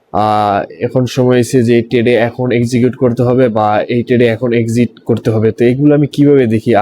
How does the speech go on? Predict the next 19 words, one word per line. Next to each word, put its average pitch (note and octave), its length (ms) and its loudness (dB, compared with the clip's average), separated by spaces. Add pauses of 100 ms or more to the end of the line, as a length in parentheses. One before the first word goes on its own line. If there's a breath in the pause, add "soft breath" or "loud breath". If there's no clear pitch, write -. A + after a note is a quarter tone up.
আর G2+ 100 -2 (640)
ট্রেডে D3+ 400 2 (300)
আর A#2 100 0 (160)
ট্রেডিংয়ের E3 500 0 (100)
সবচেয়ে C3 480 -2
মূল B2 140 0 (140)
বিষয় A#2+ 240 -4
হলো A#2 140 2 (120)
লিকুইডিটি। C3+ 580 0 (120)
তুমি A#2 240 0
যদি A#2+ 140 0 (140)
লিকুইডিটি D3 520 0 (160)
বুঝতে A#2+ 340 -2
পারো A2 180 0 (100)
তাহলে G#2 260 0 (380)
মনে A2 240 0
করো G#2+ 180 2 (140)
ট্রেডিং A#2+ 260 0 (180)
তোমার A#2 220 -2